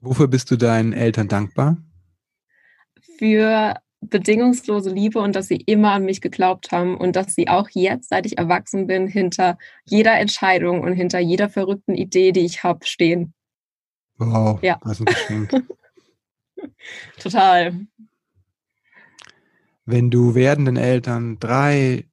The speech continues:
Speaker 1: Tipps mit auf den Ge-, Weg geben würdest, könntest, also, sagen wir mal, deine da, drei Wahrheiten sagst, das ist ganz wichtig im Leben mit Kindern, was wäre das?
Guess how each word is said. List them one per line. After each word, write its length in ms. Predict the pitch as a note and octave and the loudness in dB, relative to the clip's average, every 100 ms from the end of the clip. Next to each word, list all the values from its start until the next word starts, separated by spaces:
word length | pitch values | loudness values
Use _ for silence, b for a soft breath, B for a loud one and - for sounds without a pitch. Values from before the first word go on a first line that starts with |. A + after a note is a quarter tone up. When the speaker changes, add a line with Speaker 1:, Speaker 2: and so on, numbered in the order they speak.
| _ _ | _ _
Speaker 1:
Tipps 280 | - D3+ - | -2 -2 -2
mit 140 | A#2+ | -4
auf 120 | - - | -4 -2
den 160 | A#2+ | -2
Ge-, 180 | A#2+ B2+ B2 _ | 2 0 -2 _
Weg 260 | C#3 D3+ D#3 | 0 0 0
geben 280 | A#2+ A#2 | -4 -2
würdest, 500 | A#2+ A#2 A2 - - - | 0 0 -2 -6 -16 -4
könntest, 580 | C#3+ C3+ A2+ - - A#2+ | -2 -2 -4 -8 -10 -8
also, 320 | A2 G#2+ G2+ b b b | -4 -4 -6 b b b
sagen 200 | _ G2+ | _ -8
wir 40 | G2+ | -6
mal, 80 | G2 | -8
deine 220 | G#2 G#2 | -8 -6
da, 320 | - G2+ G2 | -4 -4 -4
drei 440 | - G2+ G2+ G2 G2 | -4 -4 -2 -4 -4
Wahrheiten 640 | G#2 B2+ C#3 A2+ G#2 - G#2 | 2 4 4 4 2 0 -4
sagst, 260 | G2 G2 | -4 -2
das 140 | C3 - | -2 -2
ist 180 | - - | -6 -2
ganz 260 | A#2 - | -2 0
wichtig 340 | A#2 - G2+ F#2+ | 0 0 -4 -2
im 100 | F#2 | 2
Leben 220 | G2 F2 | 2 2
mit 160 | E2+ | -2
Kindern, 360 | - F#2+ F2+ F#2+ | -4 -2 0 2
was 180 | A#2 - | 0 0
wäre 240 | G2 G#2+ | -2 0
das? 340 | G2+ - - | -2 -8 -12